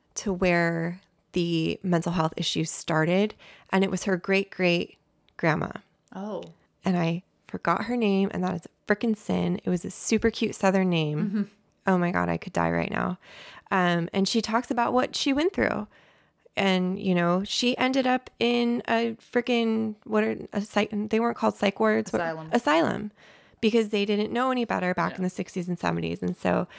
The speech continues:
Speaker 1: she's, you know, she was like, "This is for her, and this is for our family and future generations." So super, super, um, dark topic, um, very, very important thing to talk about. And I gotta do her justice 'cause she's definitely a personal hero.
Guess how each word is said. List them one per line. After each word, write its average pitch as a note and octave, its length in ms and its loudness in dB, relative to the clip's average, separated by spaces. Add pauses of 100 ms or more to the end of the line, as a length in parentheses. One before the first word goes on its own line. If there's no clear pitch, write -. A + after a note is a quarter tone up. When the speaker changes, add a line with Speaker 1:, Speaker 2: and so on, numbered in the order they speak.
(220)
Speaker 1:
she's, - 320 -2
you G3+ 120 0
know, F3+ 160 2
she - 160 0
was F3+ 160 0
like, F3 180 0
"This G3 240 0
is A3+ 140 -4
for C4 160 0
her, B3+ 320 2
and F#3 240 0
this F3+ 160 -2
is F3+ 100 -10
for G3 120 0
our G3 100 2
family E3+ 360 0
and E3 80 0
future F3 280 -4
generations." E3 760 -2
So F3 300 2 (760)
super, D#4 680 0
super, B3+ 800 0
um, G3 560 0
dark A#4 260 0
topic, B3 800 -2
um, G3 560 -2
very, B3 640 0
very G#3 400 2
important G3 420 0
thing F3+ 140 0
to F3 80 0
talk E3 260 -4
about. D#3+ 400 0 (600)
And D#4+ 520 2 (280)
I D#4 80 0
gotta C#4 200 4
do G#3 140 2
her F#3+ 120 0
justice F3 440 -2
'cause A#3+ 180 -6
she's A#3+ 220 -2
definitely F#3+ 320 0
a F3 60 -2
personal F3+ 320 -4
hero. E3+ 420 0